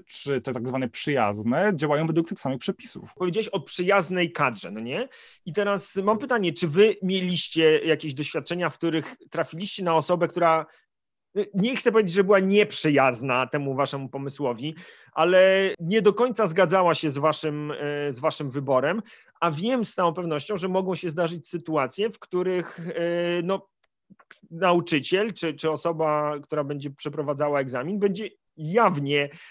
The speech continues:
Speaker 2: e, nie zgadzała się z takim, z takim wyborem, e, rodziny. I teraz, czy coś takiego spotkało was? Oraz czy masz jakąś propozycję o tym, jak zareagować powinni rodzice w takiej sytuacji?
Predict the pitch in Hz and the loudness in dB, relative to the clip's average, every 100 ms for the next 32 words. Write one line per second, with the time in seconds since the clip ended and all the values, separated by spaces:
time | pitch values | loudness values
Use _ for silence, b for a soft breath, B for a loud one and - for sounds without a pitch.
0 | B 143 151 156 160 170 151 160 156 143 | B 0 2 4 2 2 2 2 4 4
1 | 131 123 - 127 - 135 131 - - 135 | 2 -4 -6 -6 -6 -10 -10 -10 -8 -6
2 | 139 127 131 127 127 127 127 127 131 123 | -6 -8 -4 0 0 -2 -6 -8 -6 -4
3 | 127 131 120 107 92 82 B B B 147 | -2 -2 -4 -8 -12 -14 B B B -6
4 | 185 190 175 - _ _ _ - 208 202 | -2 -2 -4 -14 _ _ _ -4 -4 -4
5 | 196 180 185 180 - 156 156 143 139 220 | -6 -4 -2 -2 -4 -4 -2 0 -2 -4
6 | 262 _ _ - 254 190 - - 170 - | -6 _ _ 0 2 2 -2 -2 -2 -2
7 | 160 190 220 196 160 156 - 156 151 196 | -2 0 0 -4 -4 -4 -4 -4 -2 -4
8 | 220 160 143 160 b b - 156 196 180 | -4 -4 -4 -6 b b -6 0 2 0
9 | - _ 131 160 160 160 156 180 151 - | -6 _ -2 0 2 2 2 2 2 0
10 | 131 139 143 143 143 143 139 120 113 - | -6 -4 -2 0 0 0 -4 -6 -6 -10
11 | 107 - 104 113 110 110 127 135 139 | -12 -12 -10 -4 -4 -4 -10 -10 -10